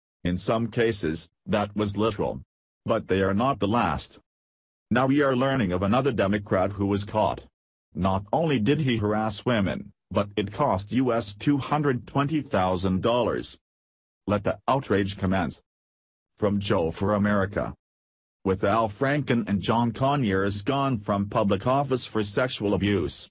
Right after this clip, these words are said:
is Democrat Representative Alcee Hastings next? On Friday, it was released that the Treasury Department paid two hundred twenty thousand dollars to settle a lawsuit brought by a former congressional staffer alleging sexual harassment by Hastings.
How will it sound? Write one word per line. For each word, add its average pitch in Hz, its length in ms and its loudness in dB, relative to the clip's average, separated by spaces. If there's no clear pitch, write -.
is 113 200 -2
Democrat 160 540 0
Representative 110 920 0
Alcee 135 440 0
Hastings 90 600 -2
next? 82 400 -2
On 113 240 0
Friday, 107 560 2
it 107 140 -2
was 95 180 0
released 95 380 0
that 104 160 0
the 98 80 -2
Treasury 101 520 0
Department 101 600 -2
paid 90 400 0
two 143 180 2
hundred 143 480 -2
twenty 143 360 -2
thousand 104 580 0
dollars 90 440 0
to 104 120 -4
settle 92 380 0
a - 20 0
lawsuit 120 560 0
brought 101 260 0
by 104 180 2
a 101 60 2
former 104 400 0
congressional 117 680 0
staffer 120 440 -2
alleging 98 460 0
sexual 92 600 0
harassment 104 680 -2
by 92 140 2
Hastings. 104 760 -2